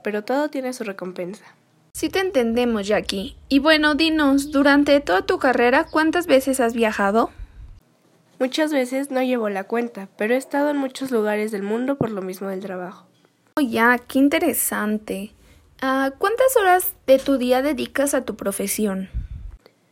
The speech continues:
Speaker 1: La mayoría de mi tiempo depende de las escenas que hagamos, pero por lo general, cinco a siete horas.
Speaker 2: Qué cansado ha de ser. ¿Qué cualidad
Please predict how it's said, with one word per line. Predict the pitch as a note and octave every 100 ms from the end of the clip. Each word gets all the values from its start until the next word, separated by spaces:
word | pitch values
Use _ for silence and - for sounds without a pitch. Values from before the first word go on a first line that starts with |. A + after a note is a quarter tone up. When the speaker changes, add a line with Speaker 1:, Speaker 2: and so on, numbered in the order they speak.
| _ _ _ -
Speaker 1:
La | A#3
mayoría | A3+ A3+ A#3 A#3+
de | D4+
mi | D#4
tiempo | D4+ A#3 A#3 B3
depende | A#3 A#3 B3 D4
de |
las | C#4 A#3
escenas | G#3 A3 G#3 -
que | F#3
hagamos, | G3 A3+ G3 - _ -
pero | G#3+ G#3+
por | G#3 G#3
lo | G#3
general, | G#3+ G#3 A#3+ D#4 D4+
cinco | - B3+ C4+
a | C#4 G#3+
siete | G3+ F#3+ G3
horas. | F3+ - - - _ _ - - - - -
Speaker 2:
Qué | E4+
cansado | E4 D#4+ D4 D4 C4+
ha | A#3+
de | G#3
ser. | A3 F#3 G3+ - _ - _ _ _
¿Qué | F4+ G4+
cualidad | A#4 F#4+ D#4+ A#3 B3